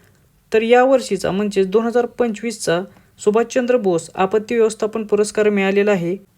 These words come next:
भारतीय राष्ट्रीय महासागर सूचना सेवा केंद्र या संस्थेला. त्यामुळे या प्रश्नाचे उत्तर आहे पर्याय क्रमांक एक हे. तर हे लक्षात ठेवा, हा पुरस्कार खूप महत्त्वाचा आहे परीक्षेच्या दृष्टिकोनातून. प्रश्न क्रमांक एकोणतीस,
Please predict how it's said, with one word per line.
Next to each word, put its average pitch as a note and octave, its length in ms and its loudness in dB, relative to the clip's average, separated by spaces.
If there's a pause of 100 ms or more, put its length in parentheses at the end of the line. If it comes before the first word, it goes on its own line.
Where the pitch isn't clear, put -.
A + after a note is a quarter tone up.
(100)
भारतीय G#3 800 2
राष्ट्रीय A#3 440 -2
महासागर A3+ 720 0
सूचना G#3 440 -4
सेवा G3 400 0
केंद्र F3+ 260 0
या E3 160 2
संस्थेला. - 500 -6 (500)
त्यामुळे F#3+ 220 0
या G#3 100 4
प्रश्नाचे A3 500 -4
उत्तर G#3+ 280 -2
आहे F3+ 200 2
पर्याय F#3+ 420 2
क्रमांक F#3 500 -4
एक E3+ 280 -2
हे. - 140 -12 (800)
तर F#3 100 0
हे A3 140 2
लक्षात A3+ 260 0
ठेवा, F#3+ 320 0
हा G#3 120 -2
पुरस्कार A3 500 0
खूप A3 220 -6
महत्त्वाचा F3 400 -2
आहे E3+ 80 2
परीक्षेच्या E3 440 -6
दृष्टिकोनातून. D#3 640 -10 (1300)
प्रश्न A3 260 0
क्रमांक G#3+ 360 0
एकोणतीस, G3 560 -2